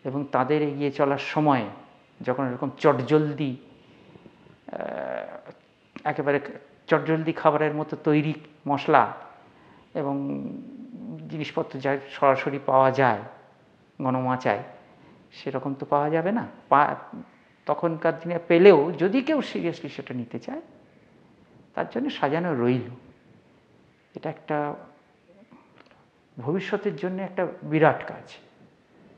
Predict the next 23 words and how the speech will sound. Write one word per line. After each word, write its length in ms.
নিশ্চিন্ত 640
একটা 200
বিরাট 420
কাজ। 140
সেটা 220
খুবই 240
ভালো, 180
কিছু 220
বলার 260
নেই, 340
আর 160
অন্য 220
কিছু 240
বলার 220
নেই। 220
এত, 280
উম, 320
মানে 320
যন্ত্রণা 540
সহ্য 400
করে, 300
আমি 180
জানি 240